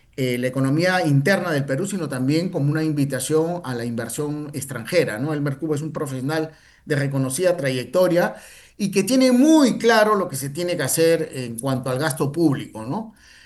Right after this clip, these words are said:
Sí, el Congreso es una tarea pendiente, un Congreso dividido, equilibrado en el Senado, treinta treinta, una Cámara de Diputados que sí es favorable a la oposición, pero también una oposición dividida, ¿no?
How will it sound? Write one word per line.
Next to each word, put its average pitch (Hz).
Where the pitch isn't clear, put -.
Sí, 196
el 143
Congreso 185
es 190
una 185
tarea 170
pendiente, 165
un 185
Congreso 170
dividido, 175
equilibrado 160
en 151
el 139
Senado, 185
treinta 160
treinta, 196
una 196
Cámara 185
de 160
Diputados 139
que 143
sí 226
es 214
favorable 170
a 151
la 139
oposición, 147
pero 180
también 190
una 220
oposición 170
dividida, 175
¿no? 233